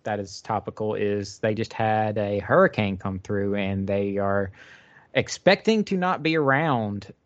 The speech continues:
um, for the first month of the season or so. That's what the expectation is, and they're practicing out of Dallas.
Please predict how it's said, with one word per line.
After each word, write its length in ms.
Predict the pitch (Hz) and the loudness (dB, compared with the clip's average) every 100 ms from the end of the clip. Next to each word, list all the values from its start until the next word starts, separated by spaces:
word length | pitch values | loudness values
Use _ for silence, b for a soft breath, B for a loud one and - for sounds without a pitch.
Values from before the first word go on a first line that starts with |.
| - | -4
um, 340 | 113 110 107 | -2 0 -2
for 100 | 101 | -2
the 80 | 110 | -4
first 380 | 98 127 127 - | 2 2 2 -2
month 320 | 107 113 135 | -2 -2 -2
of 100 | 131 | -4
the 60 | 110 | -6
season 400 | - 127 135 104 | -4 -2 0 -2
or 140 | 98 | -4
so. 280 | - 92 92 | -4 -2 -2
That's 400 | 92 98 - - | -4 -6 -10 -6
what 180 | 107 104 | -4 0
the 80 | 101 | 2
expectation 720 | 104 - 101 - 110 110 92 | 0 0 -4 -2 -2 -2 -4
is, 240 | 92 92 95 | -4 -4 -4
and 140 | 95 | -2
they're 120 | 95 | -4
practicing 520 | 90 113 110 - 120 | -2 0 0 -2 0
out 100 | 107 | 2
of 120 | 101 87 | 0 0
Dallas. 580 | 98 123 156 147 - | 2 4 4 0 -6